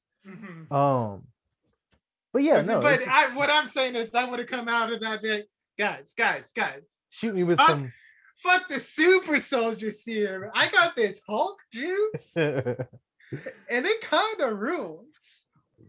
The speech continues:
Speaker 2: And then, I don't know why, they made a big deal about,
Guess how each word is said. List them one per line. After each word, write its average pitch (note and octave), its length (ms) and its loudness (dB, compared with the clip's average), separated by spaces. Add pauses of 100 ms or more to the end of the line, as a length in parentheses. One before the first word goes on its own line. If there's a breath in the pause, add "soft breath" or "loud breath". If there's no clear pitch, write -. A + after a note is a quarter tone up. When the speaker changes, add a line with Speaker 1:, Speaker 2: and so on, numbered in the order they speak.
(100)
Speaker 2:
And F#3+ 100 0
then, G3+ 440 0
I G#3 100 -2
don't B3+ 100 2
know B3+ 120 6
why, F3+ 340 2
they D3 140 -2
made G3 180 0
a G3+ 60 0
big D#3+ 340 0
deal D#3 380 -2
about, C3 420 -4